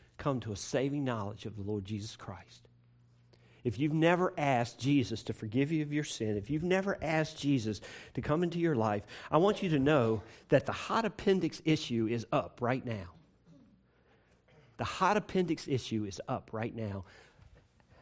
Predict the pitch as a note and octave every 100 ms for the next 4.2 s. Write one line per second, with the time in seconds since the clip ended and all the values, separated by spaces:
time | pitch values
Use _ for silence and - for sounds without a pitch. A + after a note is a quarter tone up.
0 | _ _ _ - C#3+ C#3 D3+ C3+ A#2+ A#2+
1 | B2 A2+ - C#3+ G#2 G2+ G2+ - - -
2 | - - - - D#3+ C#3 G#2+ A#2 A#2 -
3 | C#3+ B2+ F#2+ - B2+ G#2+ G#2 G#2+ B2 A2+
4 | -